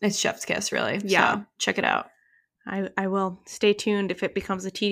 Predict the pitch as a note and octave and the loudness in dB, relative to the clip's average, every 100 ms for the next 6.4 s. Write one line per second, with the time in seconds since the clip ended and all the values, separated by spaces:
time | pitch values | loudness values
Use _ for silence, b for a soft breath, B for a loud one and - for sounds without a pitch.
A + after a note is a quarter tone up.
0 | G3 F#3+ - A#3+ B3+ C#4 F3+ F#3 G3+ A3+ | 0 -2 4 8 10 10 8 8 6 4
1 | A#3+ - A3+ G#3+ G#3 G3+ G#3 - A3+ F#3 | 0 0 -2 4 4 6 2 2 2 4
2 | F3+ F#3 A3 - F#3+ F#3 - F#3 E3 F3+ | 2 2 -4 4 4 4 0 0 4 4
3 | F#3 F3+ E3+ F#3 F3 - - F#2 G3 C#4 | 4 2 2 0 -2 -2 2 2 0 2
4 | C#4+ D#4+ F#4 G4+ F#4 E4+ - D#4+ F#4 F4 | 4 10 12 12 8 8 8 8 8 4
5 | D#4 F#3+ G3 A3 A#3+ C#4+ D#4+ - G#3 F3+ | 6 8 8 8 6 6 2 0 4 4
6 | G#3+ E4 B3+ | 6 6 6